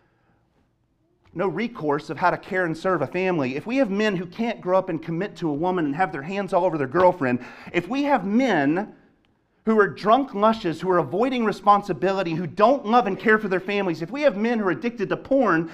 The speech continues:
instead of godly lovemaking, if we have men who are weak, pitiful, buffoonish, selfish, insecure, whining, constantly needing someone to pep them up,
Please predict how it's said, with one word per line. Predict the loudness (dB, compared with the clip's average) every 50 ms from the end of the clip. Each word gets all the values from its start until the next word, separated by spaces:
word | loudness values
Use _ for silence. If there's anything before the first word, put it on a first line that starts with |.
| -14 -14 -8 -8
instead | -8 -6 2 2 4 4
of | 4 2 0 -6 -16 -14 -6 2
godly | 4 6 6 6 4 0 -2 2
lovemaking, | 6 6 6 6 4 -2 -2 -2 -2 -2 -2 -2
if | -2 -2 -2
we | -2 2
have | 2 2 2 2
men | 0 0 2 2 0 0 -2 -10 -12 -2 0
who | 2 2 4
are | 6 6 8 6 6
weak, | 4 2 4 6 6 6 4 0 2
pitiful, | 4 6 6 6 4 2 -2 -2
buffoonish, | 0 0 -2 0 2 2 2 2 0 0 0 4
selfish, | 4 4 6 4 0 -2 0
insecure, | 0 0 0 0 -2 -6 -4 0 4 4 4 4
whining, | 4 4 4 4 6 6 4 4 4 2
constantly | 2 4 4 4 4 2 -2 -6 -4 -2 -2
needing | -2 -2 -4 -4
someone | -2 0 0 0 0 0
to | -4
pep | -6 -2 2 2 2 2 2 -4
them | -4 -2 0 2
up, | 4 2 2 2